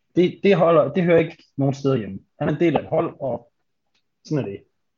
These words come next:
Det, det, det synes jeg ikke kan være meget længere. Altså, ja, det tror jeg heller nu, Nikolaj, hvis du siger, at, øh, at de har siddet og spillet skak og sådan noget, det er, så er det sikkert fint, ikke? Altså, så er der ikke mere i det, men, men han skal ikke lave sådan, Yaya Touré og, og blive sådan en mukken,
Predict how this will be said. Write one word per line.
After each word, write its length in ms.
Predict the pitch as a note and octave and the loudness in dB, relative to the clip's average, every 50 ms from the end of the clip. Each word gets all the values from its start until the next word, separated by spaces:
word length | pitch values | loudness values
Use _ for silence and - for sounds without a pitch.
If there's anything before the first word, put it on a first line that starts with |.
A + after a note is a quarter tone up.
| _ _ _ _ _ _ - | _ _ _ _ _ _ -8
Det, 200 | D3+ D3 D3 - | -8 -8 -6 -6
det, 240 | D#3 D3+ D3+ - - | -6 -6 -6 -6 -6
det 80 | D3+ | -4
synes 180 | C#3+ D#3 C#3 A#2+ | -2 -2 -2 0
jeg 60 | C3+ | -2
ikke 100 | C3 C3+ | -2 -4
kan 80 | C3 B2 | -4 -6
være 120 | A#2+ A#2 | -4 -4
meget 200 | A2+ A2 A2 G#2 | -4 -6 -6 -8
længere. 360 | G2+ G2 G#2+ G#2+ G2 F#2+ F#2 | -10 -12 -12 -12 -12 -12 -12
Altså, 380 | - - - A#2+ A2 A#2+ A2 C3 - - C#3+ - _ _ _ - | -10 -6 -2 -2 0 -2 -2 -4 -10 -16 -20 -20 _ _ _ -12
ja, 140 | - B2+ A#2+ - - - | -8 -8 -8 -6 -4 -4
det 100 | C3+ C3+ | -4 0
tror 200 | - D#3+ D#3+ C#3+ | 2 4 4 4
jeg 80 | A#2+ | 4
heller 140 | C3 C#3 C#3+ | 2 0 0
nu, 320 | C#3 C#3 C3+ C3+ C3+ C#3 - _ _ _ _ | 2 0 0 0 -4 -8 -14 _ _ _ _
Nikolaj, 300 | C3+ C3+ C3 C3 C3 B2 | -2 0 2 2 2 0
hvis 120 | A2+ - - | -2 -6 -10
du 560 | D#3 - _ _ _ _ _ _ _ - - | -16 -16 _ _ _ _ _ _ _ -20 -12
siger, 240 | - - C#3 C#3 C#3 | -6 -2 0 2 2
at, 200 | A#2 - - - | 0 -2 -6 -10
øh, 120 | F#2+ G2 - _ _ _ _ _ _ - | -12 -12 -12 _ _ _ _ _ _ -16
at 100 | A#2 G#2 | -8 -4
de 60 | B2+ | -4
har 20 | C3 | -4
siddet 220 | - - C#3+ - | -2 -2 -4 -2
og 20 | |
spillet 160 | - B2+ A#2+ - | -2 -4 -6 -6
skak 300 | - - B2 C#3 - A2 | -4 -4 -2 -2 -2 -4
og 60 | - | -8
sådan 100 | - G#2 | -10 -12
noget, 140 | G2 - - | -12 -10 -10
det 60 | - | -12
er, 40 | - | -12
så 180 | - - - | -10 -8 -6
er 40 | A#2+ | -6
det 100 | G#2+ - | -6 -6
sikkert 220 | - C#3+ C3+ C3+ | -6 -6 -6 -6
fint, 320 | - - D#3 D#3 A2+ F#2+ - - | -6 -4 -4 -4 -4 -6 -10 -16
ikke? 160 | G#2 - - _ _ - | -18 -20 -20 _ _ -20
Altså, 180 | - - A2+ - | -20 -20 -16 -8
så 120 | - B2 | -6 -4
er 40 | A#2+ | -2
der 80 | B2+ | -2
ikke 200 | C3+ C3+ C3+ - - _ _ | -2 -4 -6 -10 -20 _ _
mere 200 | D3 C3+ D3+ E3+ D3 | -4 -2 0 0 0
i 80 | C3+ | -2
det, 200 | - C#3+ D#3+ D3 | -2 -4 -4 -4
men, 120 | C3 A#2+ B2+ | -4 -4 -6
men 100 | B2+ A#2 | -6 -6
han 80 | C#3 | -6
skal 140 | C3+ - D#3+ | -6 -6 -6
ikke 120 | - - | -4 -4
lave 120 | D#3 F3 - | -4 -4 -4
sådan, 180 | - D#3 C3 | -4 -4 -4
Yaya 140 | B2+ A#2 A#2+ | -4 -6 -6
Touré 480 | - - C3 A2 B2+ D3 D#3 - - B2+ | -8 -8 -8 -8 -6 -8 -8 -10 -12 -14
og, 120 | A2+ A2+ | -14 -14
og 80 | A#2+ A2 | -14 -14
blive 120 | A#2+ B2 | -14 -12
sådan 160 | B2 C#3 B2+ | -10 -10 -8
en 100 | B2 B2+ | -8 -6
mukken, 320 | C3+ D#3 D#3 D3+ A#2 G#2+ | -6 -6 -8 -8 -12 -16